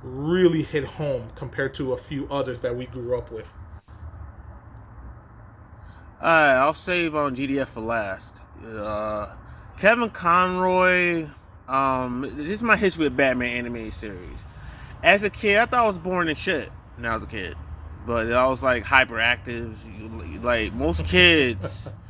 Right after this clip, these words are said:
Speaker 1: <laughs>
Speaker 2: like, are addicted to, like, like, bright sounds and moving things and stuff. So I, I turn this on. When it come on, I immediately turn the channel. But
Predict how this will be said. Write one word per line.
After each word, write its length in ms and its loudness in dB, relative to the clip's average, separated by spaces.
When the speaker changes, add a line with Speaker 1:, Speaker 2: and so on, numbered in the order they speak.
Speaker 1:
<laughs> 380 -14
Speaker 2:
like, 260 2
are 100 0
addicted 340 0
to, 40 -2
like, 340 0
like, 320 -2
bright 300 6
sounds 420 2
and 100 -2
moving 340 2
things 440 -6
and 80 -10
stuff. 380 -10
So 160 -8
I, 520 2
I 40 6
turn 300 2
this 220 4
on. 320 4
When 120 0
it 120 0
come 240 -2
on, 160 0
I 180 4
immediately 340 2
turn 220 0
the 60 -2
channel. 460 2
But 400 4